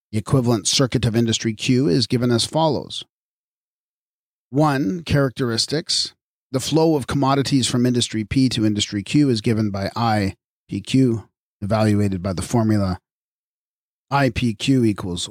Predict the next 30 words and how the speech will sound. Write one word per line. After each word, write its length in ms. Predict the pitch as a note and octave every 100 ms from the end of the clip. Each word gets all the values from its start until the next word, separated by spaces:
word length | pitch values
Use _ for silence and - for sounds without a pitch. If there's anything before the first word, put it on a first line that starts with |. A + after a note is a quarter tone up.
| -
Y 280 | B2 C#3+ C3+
P 160 | C3+ A2+
Q 260 | - A#2+
times 600 | G#2 B2 A#2 F#2+ F2 - - -
E 160 | D3
Q. 400 | A#2+ A2+ F2 C2 - _ _ _ _ _ _ _
When 120 | C3+
the 100 | C3+
admittance 680 | B2 C3+ D#3 D#3+ B2+ - -
Y 200 | B2 D3
P 160 | B2+ C3
Q 200 | - C#3+
is 140 | A2
a 60 | G#2+
simple 300 | - C3+ A#2
conductance, 840 | - A2+ D3+ C#3+ C3 G#2+ - -
this 180 | - A2
formula 460 | - D3 C3+ A#2+ A2+
takes 320 | - B2+ -
on 80 | A#2
the 80 | A2
common 340 | - C#3 A2+
appearance 400 | G#2 C#3+ B2+ -
of 120 | G#2 A2+
Ohm's 420 | C#3+ D3 C3 A2+
law. 360 | G#2+ G2 F2+ - _ _ _ _ _ _ _ _ _ -
I 160 | A2+
P 180 | G#2 G#2+
Q 240 | - A2+ G#2+
equals 400 | F#2+ F2+ F2+